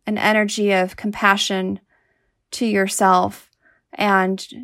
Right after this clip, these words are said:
just even being aware that, okay, I'm gonna feel fear on this and I'm gonna feel excitement,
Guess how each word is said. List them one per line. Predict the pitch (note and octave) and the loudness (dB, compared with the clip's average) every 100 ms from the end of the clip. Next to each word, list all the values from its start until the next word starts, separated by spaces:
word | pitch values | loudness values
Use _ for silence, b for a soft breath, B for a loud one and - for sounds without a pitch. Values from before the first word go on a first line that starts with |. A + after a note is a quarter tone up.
| C4+ | -6
just | D4 D4 | -4 0
even | - C#4+ C4 | 2 4 2
being | B3+ B3 | 2 0
aware | A3 A3 A3 G#3 | 2 6 8 8
that, | F#3 F3+ - | 4 4 2
okay, | D4 - C#4 E3 F#3 b b b - | 0 2 0 0 -4 b b b -4
I'm | - C4 | 2 4
gonna | D4 C4+ | 4 2
feel | - C4 A#3+ | 0 0 0
fear | - C4 B3+ | 2 2 4
on | A#3+ | 4
this | A#3+ A#3 - | 2 2 0
and | A3 | 0
I'm | A3 | 0
gonna | A3 G#3+ | 2 -2
feel | G#3+ A3 G3 | 0 2 2
excitement, | - A3+ G#3 - F#3+ - | 0 0 0 2 0 0